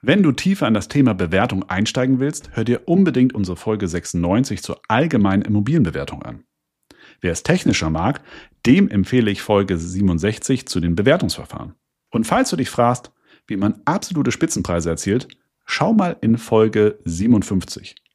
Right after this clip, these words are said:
Wer zahlt mehr, als das Haus wert ist? Wenn du jetzt merkst, dass du bei deiner Immobilie Unterstützung brauchst,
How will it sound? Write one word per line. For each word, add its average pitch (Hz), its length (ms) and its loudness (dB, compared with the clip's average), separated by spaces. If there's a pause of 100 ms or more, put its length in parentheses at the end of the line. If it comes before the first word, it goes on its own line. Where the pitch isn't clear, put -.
(220)
Wer 95 400 -6
zahlt 82 340 -6
mehr, 101 300 0 (240)
als 85 160 -6
das - 240 -6
Haus - 260 -4
wert 80 220 -2
ist? - 280 -16 (840)
Wenn 135 160 4
du 143 80 8
jetzt 147 360 0
merkst, - 460 -6 (400)
dass - 220 -10
du 175 180 -4
bei 87 160 2
deiner 87 320 2
Immobilie 87 340 0
Unterstützung 85 460 -2
brauchst, 90 420 0